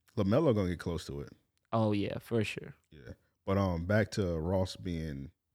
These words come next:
Speaker 1: pie for changing his cover. Salute to the boss, though, but come on, bro. You can't, you can't be the boss and then, like, just switch up that quick, bro. You just gotta,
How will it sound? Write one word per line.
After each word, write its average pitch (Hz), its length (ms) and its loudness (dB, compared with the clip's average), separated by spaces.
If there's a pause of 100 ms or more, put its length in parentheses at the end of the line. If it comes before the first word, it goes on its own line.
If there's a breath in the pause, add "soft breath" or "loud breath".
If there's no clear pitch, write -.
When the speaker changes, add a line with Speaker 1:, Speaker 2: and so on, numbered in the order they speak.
(1400)
Speaker 1:
pie 92 280 -2
for - 140 -8
changing 87 340 -2
his 71 100 -6
cover. 73 420 -4 (420)
Salute 151 300 2
to 139 80 0
the 104 80 4
boss, 87 360 -2
though, 80 200 -4
but 71 300 -12
come 120 180 -2
on, 78 160 -2
bro. 76 120 -8
You 104 120 -2
can't, 92 260 -6 (260 soft breath)
you 139 100 -6
can't 127 240 4
be 104 80 4
the 92 100 0
boss 95 420 0
and 78 140 -6
then, 76 220 -6
like, 65 300 -10
just - 220 -10
switch 85 300 -6
up 78 180 -6
that 67 200 -8
quick, 76 260 -8
bro. 60 120 -12
You 90 240 -4
just 82 120 -6
gotta, - 280 -8